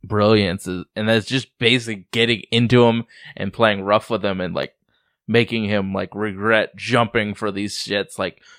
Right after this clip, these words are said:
if he pump fakes and Rudy goes up, just go into him, get that foul, get him into foul trouble early.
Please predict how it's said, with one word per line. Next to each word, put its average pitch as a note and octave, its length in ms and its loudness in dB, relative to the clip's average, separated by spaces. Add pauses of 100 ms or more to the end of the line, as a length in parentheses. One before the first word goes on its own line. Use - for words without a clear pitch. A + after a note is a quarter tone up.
(120)
if B2 140 0
he C3 100 -2
pump D#3 340 0
fakes C3 280 2
and A#2+ 160 -2
Rudy A#2+ 140 0
goes A2 220 0
up, A#2 300 0
just G2+ 180 -14
go A2+ 180 -6
into A2+ 280 -8
him, A2+ 120 -6
get A2+ 140 -4
that G2+ 180 0
foul, G#2 400 0 (200)
get B2+ 120 2
him A#2+ 80 4
into G#2 140 2
foul G2+ 200 4
trouble G#2 300 -2
early. G#2 380 -2